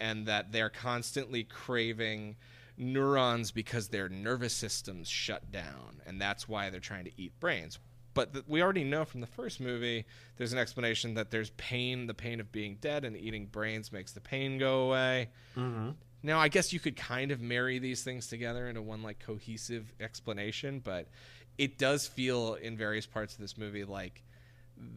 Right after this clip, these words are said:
Speaker 1: there's not that much, uh, attention being paid to keeping this,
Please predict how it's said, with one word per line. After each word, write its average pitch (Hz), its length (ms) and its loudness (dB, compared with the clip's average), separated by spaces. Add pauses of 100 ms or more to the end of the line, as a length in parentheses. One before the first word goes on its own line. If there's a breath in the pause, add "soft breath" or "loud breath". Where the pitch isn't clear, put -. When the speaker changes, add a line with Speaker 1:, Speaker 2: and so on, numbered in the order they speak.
(180)
Speaker 1:
there's 131 320 4
not 127 520 4
that 123 280 0
much, 113 840 -4
uh, 104 280 -2
attention 113 440 -4
being 101 240 -6
paid 92 420 -6
to 87 80 -10
keeping 95 520 -8
this, - 500 -6